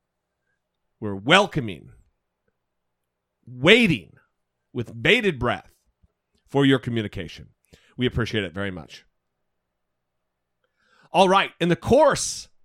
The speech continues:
of follow-up, let's talk a little bit about Baltimore. In the wake of the Freddie Gray case and all of those cops being acquitted for what ended up being the killing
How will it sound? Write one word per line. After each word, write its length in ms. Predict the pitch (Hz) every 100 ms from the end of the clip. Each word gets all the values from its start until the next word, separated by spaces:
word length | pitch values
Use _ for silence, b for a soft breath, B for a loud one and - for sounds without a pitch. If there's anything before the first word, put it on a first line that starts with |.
| _ -
of 120 | 143
follow-up, 760 | - 190 294 233 123 - - - - _ _ _ _ _ _
let's 200 | 180 -
talk 220 | 220 190
a 40 | 170
little 320 | 165 269 285
bit 140 | 240
about 220 | 190 165
Baltimore. 640 | 127 170 185 143 107 69 - _ b b -
In 80 | 185
the 60 |
wake 260 | 175 254 254
of 120 | 170
the 60 | 151
Freddie 400 | - 202 208 160
Gray 360 | 127 156 208
case 720 | 190 - 202 196 185 - - - _ _ -
and 180 | 139 147 _
all 360 | 196 214 220 214
of 100 | 175
those 200 | 180 160
cops 500 | - 185 175 - -
being 220 | 165 156
acquitted 680 | 147 - 196 190 190 185 196 _ _ _ _ _ _
for 120 | 160
what 240 | 156 180 -
ended 280 | 202 208 190
up 200 | 180 156
being 460 | 175 170 165 165 156 _ _ _ _ _ _
the 120 | 151
killing 880 | - - 233 233 226 220 214 226 226